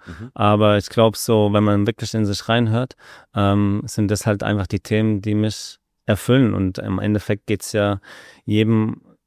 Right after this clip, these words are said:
Speaker 2: also bei jedem darum, auf sein Inneres zu hören und zu gucken, was erfüllt mich. Du hast Bock auf Podcast, also hier machst du einen Podcast.
Speaker 1: Ja, hundertprozentig. Ähm, jetzt hast du die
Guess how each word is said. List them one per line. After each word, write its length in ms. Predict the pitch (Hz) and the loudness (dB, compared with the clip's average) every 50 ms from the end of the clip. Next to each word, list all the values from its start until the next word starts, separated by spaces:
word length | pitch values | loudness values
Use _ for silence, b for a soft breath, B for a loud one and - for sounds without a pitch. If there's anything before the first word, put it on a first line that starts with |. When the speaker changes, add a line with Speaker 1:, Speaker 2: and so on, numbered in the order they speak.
| _ _ _ | _ _ _
Speaker 2:
also 200 | - 98 95 101 | -6 -4 -4 0
bei 100 | 90 110 | 2 2
jedem 260 | 104 107 113 117 120 | 4 4 4 4 6
darum, 520 | 104 110 117 113 107 123 120 120 117 110 b b b b b b b b b b _ _ | 6 4 4 4 4 2 2 2 2 0 b b b b b b b b b b _ _
auf 160 | - 104 - | -2 -2 0
sein 160 | - 123 120 | 0 -2 0
Inneres 360 | 127 131 135 131 123 120 - | 2 4 4 4 4 2 0
zu 120 | - 123 107 | -2 0 0
hören 240 | 110 127 131 131 127 | 2 2 2 2 0
und 380 | 117 107 104 104 98 - - - _ _ _ _ _ | 0 0 0 -2 -2 -6 -12 -20 _ _ _ _ _
zu 140 | - - - | -16 -14 -6
gucken, 500 | - - 117 - 123 120 117 113 110 110 | -4 -4 -2 0 0 0 0 0 0 0
was 200 | 110 104 - 107 | 0 -2 -2 -4
erfüllt 340 | 107 - - 127 - - | -6 -2 -2 -4 -2 0
mich. 200 | 110 98 - - - _ _ _ _ _ _ _ _ _ _ _ _ _ _ _ _ _ - | -2 -4 -4 -6 -14 _ _ _ _ _ _ _ _ _ _ _ _ _ _ _ _ _ 0
Du 100 | - 110 | 2 4
hast 140 | 107 - - | 4 4 2
Bock 180 | - 113 - | 0 2 2
auf 100 | 110 95 | 2 0
Podcast, 540 | - - 123 123 - - 139 135 123 - - | 2 0 0 0 0 -2 -2 -2 -2 -4 -6
also 220 | 123 120 120 120 | -8 -6 -4 -2
hier 160 | 113 113 127 131 | -2 -2 -2 -2
machst 220 | 123 120 - - | -2 -4 -4 -4
du 40 | 117 | -4
einen 60 | 104 | -4
Podcast. 460 | - 120 - - - 107 98 - _ _ _ _ _ _ _ _ _ _ _ _ _ _ | -4 -8 -10 -8 -10 -10 -10 -12 _ _ _ _ _ _ _ _ _ _ _ _ _ _
Speaker 1:
Ja, 240 | - 85 104 110 107 - _ _ _ - | -6 -4 -4 -4 -4 -8 _ _ _ -4
hundertprozentig. 600 | 92 92 82 - - - 95 98 - 85 - _ B B B B B B B B B B B B B B B B | -4 -4 -4 -6 -6 -6 -6 -6 -6 -8 -12 _ B B B B B B B B B B B B B B B B
Ähm, 140 | - 104 107 | 2 4 4
jetzt 120 | 107 - | 4 4
hast 140 | 151 151 - | 0 0 0
du 140 | 160 147 - - _ _ _ _ _ _ _ _ b b b b b b b b b b b b _ - | -2 -4 -4 -8 _ _ _ _ _ _ _ _ b b b b b b b b b b b b _ 0
die 440 | 98 98 95 95 92 92 85 - | 2 4 4 4 4 2 0 -2